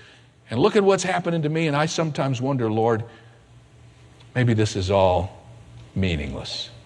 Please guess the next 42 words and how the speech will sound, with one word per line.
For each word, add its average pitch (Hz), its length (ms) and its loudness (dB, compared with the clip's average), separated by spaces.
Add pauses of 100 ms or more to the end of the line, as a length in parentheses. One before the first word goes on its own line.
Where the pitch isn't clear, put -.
(1120)
Someone 175 380 2
said 143 200 4
a 131 40 2
long 135 240 2
time 131 240 0
ago, 123 220 0
"There 120 180 0
is 110 120 -2
more 131 220 0
faith 123 580 -4
in 107 80 -4
an 104 100 -4
honest 120 480 -4
doubt, 92 380 -2
believe 101 400 0
me, 92 180 -4
than 92 160 -4
in 92 100 -4
half 107 280 0
the - 60 -6
creeds." 82 600 -4 (1300)
But 113 140 -2
there's 120 220 2
probably 131 300 4
not 117 180 4
a 104 40 2
Christian - 540 -4
who 113 160 -2
at - 160 -4
some 175 400 -2
time 170 300 0
in 147 60 0
his 139 180 -2
life, 92 500 -6 (420)
in 107 120 -4
a 107 40 -2
moment 147 440 2
like 117 240 0 (100)
Asaph 147 420 0
is 120 160 -2
described, 85 760 -4 (880)
has 110 240 -2